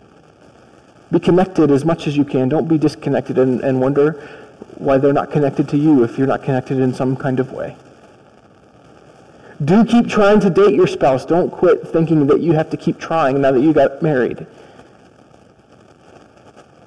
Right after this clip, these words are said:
See, I, and here's another one, and I know this is gonna be, uh, some of you go, "Well, I don't know."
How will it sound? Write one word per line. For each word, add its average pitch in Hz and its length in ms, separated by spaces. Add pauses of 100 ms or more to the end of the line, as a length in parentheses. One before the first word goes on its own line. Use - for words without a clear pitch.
(2000)
See, 196 120
I, 170 280
and 170 100
here's 208 140
another 185 280
one, 156 40
and 151 200
I 151 60
know 160 100
this 165 160
is 165 80
gonna 160 140
be, 151 240
uh, - 160
some 170 160
of 147 60
you 131 60
go, 104 60
"Well, - 220
I - 80
don't - 140
know." 139 140